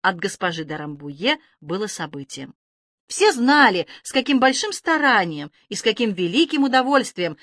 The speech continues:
готовит она сюрпризы своим гостям. Однажды она преподнесла его преосвященству Филиппу де Коспиану, епископу Лизьосскому, сюрприз,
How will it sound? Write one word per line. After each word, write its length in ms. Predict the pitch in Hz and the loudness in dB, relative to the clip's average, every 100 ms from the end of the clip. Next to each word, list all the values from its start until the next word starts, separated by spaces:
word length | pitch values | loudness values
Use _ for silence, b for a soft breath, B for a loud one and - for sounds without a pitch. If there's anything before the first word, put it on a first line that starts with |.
| b | b
готовит 420 | 170 180 202 180 170 | -6 -4 -2 -4 -6
она 160 | 160 | -8
сюрпризы 600 | 156 156 147 175 277 262 | -8 -10 -10 -6 -4 -4
своим 320 | - 160 160 | -6 -6 -6
гостям. 540 | 156 156 - 156 147 - _ _ _ _ _ _ _ _ | -6 -8 -10 -12 -12 -14 _ _ _ _ _ _ _ _
Однажды 720 | - 160 156 156 240 208 175 147 b b | -10 -10 -6 -2 -2 -2 -6 -6 b b
она 320 | - 185 196 185 | -4 2 4 4
преподнесла 680 | 190 - 175 185 - 185 | -2 -6 -6 -6 -4 -2
его 240 | 160 151 156 | -2 -2 -6
преосвященству 1040 | 165 156 - 147 - 196 202 - 160 156 b _ | -4 -6 -8 -8 -4 -2 -4 -4 -8 -8 b _
Филиппу 480 | - 214 190 - | -6 -2 -2 -2
де 120 | 160 165 | -4 -4
Коспиану, 800 | 170 - - 156 170 233 170 147 _ - | -4 -8 -6 -2 0 0 -2 -8 _ -10
епископу 800 | 165 214 208 156 - 156 160 - | -8 -6 -6 -8 -10 -6 -6 -4
Лизьосскому, 1080 | 175 175 151 147 160 - - - 151 143 - _ _ | -4 -6 -6 -6 -6 -6 -10 -10 -8 -10 -12 _ _
сюрприз, 720 | - 370 - 175 160 - | -6 -6 -6 -8 -6 -10